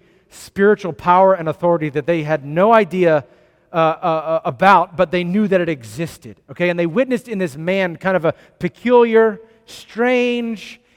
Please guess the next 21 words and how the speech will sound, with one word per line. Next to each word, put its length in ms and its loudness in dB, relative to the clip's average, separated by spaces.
indescribable, 1080 2
but 320 2
here 180 0
it 100 4
is 260 2
before 380 0
us, 260 2
spiritual 680 0
power 460 4
and 180 -2
authority 680 0
that 220 6
was 260 4
everything 640 4
that 180 2
they 160 4
understood 640 0
about 200 0
the 60 -14
spiritual 500 -6
world 260 -14